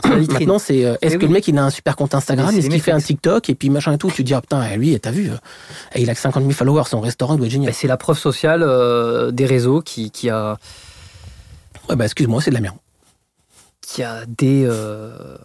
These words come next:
Speaker 2: La vérité, tout, la vérité, rien que la vérité, euh, <laughs> monsieur le juge, je vous le dis, c'est de la merde. <laughs> Non, mais tu sais,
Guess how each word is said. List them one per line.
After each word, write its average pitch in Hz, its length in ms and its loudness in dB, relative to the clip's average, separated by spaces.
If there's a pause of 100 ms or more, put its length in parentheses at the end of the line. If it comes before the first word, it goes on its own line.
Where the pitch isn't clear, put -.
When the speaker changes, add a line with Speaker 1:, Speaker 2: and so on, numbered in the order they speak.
(280)
Speaker 2:
La 127 80 0
vérité, 127 380 0
tout, 147 160 0 (440)
la 143 120 2
vérité, 147 400 2
rien 147 120 2
que 135 80 0
la 123 60 4
vérité, 127 480 4
euh, 107 160 2
<laughs> - 80 -4
monsieur 160 200 4
le 107 60 0
juge, 208 280 2 (240)
je 180 160 2
vous 120 160 4
le 104 60 0
dis, 226 100 4
c'est 185 100 4
de 135 60 4
la 139 100 4
merde. 104 220 0 (160)
<laughs> 214 40 6 (1000)
Non, 277 160 4
mais 196 60 6
tu 165 140 2
sais, 190 200 2